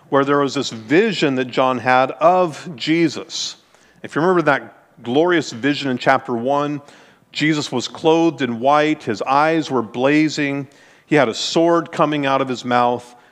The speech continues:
and so on, this spectacular vision. And one thing that w-,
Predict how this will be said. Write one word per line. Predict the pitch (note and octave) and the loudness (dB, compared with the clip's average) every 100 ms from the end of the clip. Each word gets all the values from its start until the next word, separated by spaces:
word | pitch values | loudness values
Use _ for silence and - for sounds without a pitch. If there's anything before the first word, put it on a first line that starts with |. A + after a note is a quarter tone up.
| _ | _
and | A#2 | -8
so | A2+ - D#3+ | -4 0 2
on, | C3+ A2+ | 2 0
this | A2+ | -4
spectacular | - B2+ - C#3 C3+ C3+ A#2+ A2+ | -4 -4 0 0 2 -2 -4 -2
vision. | C3 D#3+ - F#2+ A#2 - _ - - - _ C#3 | 2 0 0 -8 -10 -20 _ -20 -20 -20 _ -2
And | C3+ | 2
one | E3+ B3 | 2 2
thing | G#3 F#3 | 0 2
that | E3 E3 D#3 | 2 0 -4
w-, | D#3 | -6